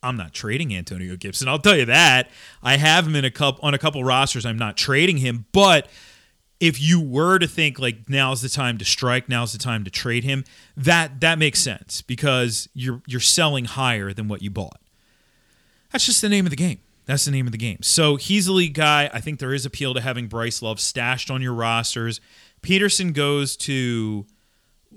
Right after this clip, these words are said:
uh, to Detroit, which, isn't that weird? Isn't that gonna be weird seeing him in a Detroit line? And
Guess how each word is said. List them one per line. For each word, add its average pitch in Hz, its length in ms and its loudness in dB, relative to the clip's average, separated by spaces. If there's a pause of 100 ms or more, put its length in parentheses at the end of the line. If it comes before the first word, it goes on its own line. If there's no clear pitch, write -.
uh, 113 260 -2
to 131 140 -6
Detroit, 123 720 2
which, 123 320 -6
isn't 151 140 -6
that 233 220 -4
weird? 123 400 -10
Isn't - 60 -20 (360)
that 208 140 -8
gonna 190 100 -6
be 104 120 -10
weird 90 320 -10
seeing 101 200 -8
him 101 140 -8
in 95 60 -10
a 85 120 -12 (180)
Detroit 107 400 -12
line? 104 240 -14
And 180 200 -6